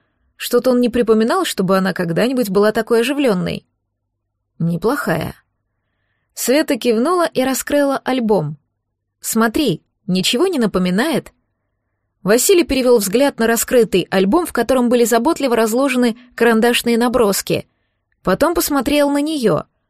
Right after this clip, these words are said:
Опять вернулся к эскизам. Перелистал весь альбом. «Это ты рисовала?» Наконец поинтересовался он. «Угу», кивнула Света.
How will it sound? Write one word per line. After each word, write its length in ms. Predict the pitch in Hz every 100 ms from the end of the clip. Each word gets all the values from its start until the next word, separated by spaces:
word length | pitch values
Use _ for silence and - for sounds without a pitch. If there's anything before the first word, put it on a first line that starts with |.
| _ _
Опять 380 | - 185 208 240
вернулся 480 | 320 269 240 247 285
к 60 |
эскизам. 600 | 311 - - 190 165 156 _ _ _ _
Перелистал 580 | 220 202 185 180 214 220
весь 220 | 226 -
альбом. 440 | 262 240 190 156 _ _ _ _ _ _ _ _ _ _
«Это 420 | 190 180 - 180 175
ты 240 | - 180
рисовала?» 720 | 277 - 349 320 214 147 - _ _ _ _ _
Наконец 500 | 196 196 233 208 -
поинтересовался 840 | 190 185 190 - 214 208 - - -
он. 320 | 233 170 147 _ _ _ _ _ _ _ -
«Угу», 580 | 226 180 180 180 247 339 _ _
кивнула 440 | - 233 240 233 226
Света. 480 | - 226 220 208